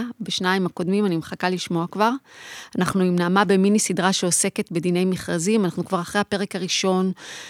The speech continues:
ששם דיברנו על, אה, מושגים בסיסיים בעולם המכרזים, ועל דגשים חשובים בליבוי לקוחות, עד שלב ההגשה, ההגשה של ההצעה, אחרי פרק שני מרתק, חשוב, על פגמים בהצעות, והיום אנחנו בפרק השלישי והמסכם,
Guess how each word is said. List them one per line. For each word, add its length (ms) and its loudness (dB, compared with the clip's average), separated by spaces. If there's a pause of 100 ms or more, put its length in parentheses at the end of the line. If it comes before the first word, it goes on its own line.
(120)
ששם 680 2
דיברנו 400 4
על, 220 2
אה, 300 4
מושגים 400 4
בסיסיים 380 4
בעולם 240 4
המכרזים, 800 2
ועל 100 4
דגשים 340 0
חשובים 400 2
בליבוי 380 2
לקוחות, 720 2 (320)
עד 140 6
שלב 240 2
ההגשה, 440 2 (200)
ההגשה 480 0
של 140 0
ההצעה, 520 4 (440)
אחרי 260 0
פרק 320 0
שני 320 6 (680)
מרתק, 720 4 (260)
חשוב, 480 2
על 120 4
פגמים 400 4
בהצעות, 680 2 (420)
והיום 360 4
אנחנו 200 2
בפרק 360 0
השלישי 420 0
והמסכם, 680 4